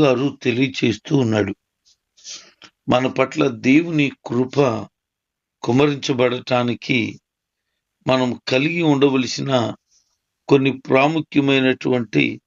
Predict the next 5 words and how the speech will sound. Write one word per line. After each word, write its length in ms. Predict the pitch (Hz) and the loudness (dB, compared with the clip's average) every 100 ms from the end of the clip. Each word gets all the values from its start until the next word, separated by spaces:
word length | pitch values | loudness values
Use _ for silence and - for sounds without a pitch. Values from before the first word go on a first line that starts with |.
| _ _ _ _ _ _ _ _ _ 120 110 | _ _ _ _ _ _ _ _ _ -4 2
గుణాలు 460 | 135 151 143 110 104 - | 4 4 2 -4 -10 -4
లేకపోతే 300 | 131 127 - 139 | -4 -2 -2 -4
స్వభావాలు 760 | - 120 104 127 151 135 113 95 _ _ _ _ _ _ _ _ _ - | -2 -2 0 -2 0 -2 -4 -10 _ _ _ _ _ _ _ _ _ 0
పౌలు 260 | 135 143 139 | 2 4 4
గారు 220 | 135 | 2